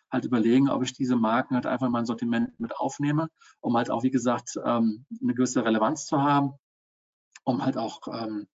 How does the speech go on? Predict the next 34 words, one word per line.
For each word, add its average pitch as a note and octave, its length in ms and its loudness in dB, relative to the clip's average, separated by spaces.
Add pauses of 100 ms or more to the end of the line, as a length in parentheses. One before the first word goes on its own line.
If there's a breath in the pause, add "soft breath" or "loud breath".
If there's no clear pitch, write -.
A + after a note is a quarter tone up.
(180)
ja, G#2 320 -6
die - 80 2
Entität A2+ 500 -2
mit A2 200 -6
bei A2 120 -2
mir A2 120 0
im G#2 100 -6
Shop - 260 -10
zu - 220 -10
haben. - 220 -10 (640 loud breath)
Ähm, A#2+ 520 0 (1080)
ähm, G#2 640 -4 (800)
das - 120 -6
ist, A#2 200 -2 (140)
das - 180 -20
nächste - 500 -4
Thema C#3 380 4
wäre A#2+ 120 4
dann A#2 240 6
die, A2 300 6
ähm, G#2+ 400 0 (1120 loud breath)
ähm, A#2 360 2
das - 140 -8
Thema C3+ 260 6
seo-Texte. F3+ 840 4
Die E3 100 4
meisten C#3+ 300 4
Online-Shops C#3+ 520 2
haben C3 180 2
seo-Texte D3+ 600 4
immer C#3 140 4
noch C3+ 100 4
unter B2 160 -2
Kategorieseiten. D3 840 -2